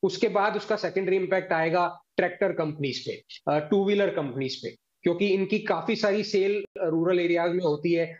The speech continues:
अलग-अलग company की sale तीस से लेके साठ परसेंट तक रूरल economy से आती है। फिर उसका और extended impact आएगा consumer गुड, goods companies पे। तो मुझे लगता है कि अगर नॉर-, monsoon normal नहीं रहता है तो अभी जो existing weak consumption का scenario चल रहा है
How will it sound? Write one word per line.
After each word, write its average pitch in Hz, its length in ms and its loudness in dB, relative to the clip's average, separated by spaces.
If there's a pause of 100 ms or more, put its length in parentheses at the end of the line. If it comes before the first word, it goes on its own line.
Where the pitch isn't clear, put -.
(100)
अलग-अलग 165 400 2
company 165 360 0
की 175 120 0
sale 165 340 0
तीस 165 240 -2
से 180 80 2
लेके 160 220 0
साठ 151 220 0
परसेंट 143 320 -2
तक 143 80 -2
रूरल 139 400 0 (200)
economy 135 380 2
से 131 120 0
आती 107 300 -2
है। 98 60 -6 (440)
फिर 196 100 4
उसका 196 260 0
और 196 140 2
extended 196 460 -2
impact 185 380 -2
आएगा 175 260 2
consumer 180 460 0
गुड, 180 280 0
goods 170 220 -2
companies 123 480 -4
पे। - 140 -10 (460)
तो 220 60 4
मुझे 220 220 2
लगता 254 280 -2
है 269 80 0
कि 254 120 -2
अगर 233 280 0
नॉर-, 185 300 0
monsoon 165 420 0
normal 185 340 2
नहीं 190 180 2
रहता 185 220 0
है 196 60 0
तो - 100 2
अभी 156 300 2
जो 190 300 0
existing 175 720 -2
weak 190 420 0
consumption 170 480 2
का 190 140 0
scenario 165 420 0
चल 151 220 -2
रहा 147 240 2
है 127 240 -2